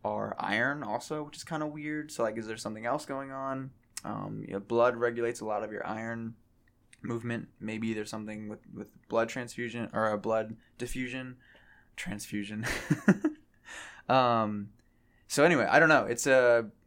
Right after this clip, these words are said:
a weird question, but it's something that's seen in pretty much all cases of C S, are these calcified patches. And as you could guess, having calcified patches in your brain where there were once connective tissue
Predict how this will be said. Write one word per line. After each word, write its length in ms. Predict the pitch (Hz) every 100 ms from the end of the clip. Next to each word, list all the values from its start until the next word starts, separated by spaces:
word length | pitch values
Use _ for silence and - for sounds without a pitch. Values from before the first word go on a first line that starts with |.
| _
a 80 | 120
weird 260 | 123 147 151
question, 480 | 160 147 127 110 117
but 280 | - 147 - -
it's 100 | -
something 260 | 135 131
that's 160 | 117 104
seen 380 | - - 127 120
in 140 | 104
pretty 180 | 117 127
much 160 | 110 -
all 340 | - 117 113 113
cases 600 | - 113 - 101 101 -
of 300 | 107 101 101
C 220 | - 110 104
S, 300 | 104 - - _ _ _
are 60 | 107
these 400 | 101 104 - - _ _ _
calcified 640 | - 107 - - 104 104 -
patches. 540 | - - - - - _ _ _ _ _ _ _
And 100 | 117
as 140 | 123
you 60 | 117
could 160 | 117 117
guess, 440 | 214 165 - - _ _ -
having 260 | 127 120
calcified 560 | 120 135 131 135 117 110
patches 500 | - 156 - 117 110
in 100 | 110
your 120 | 104
brain 360 | 107 117 123 113
where 100 | 110
there 160 | 107
were 140 | 107 110
once 260 | 110 117 -
connective 480 | 123 120 113 107
tissue 500 | - 143 - 120 113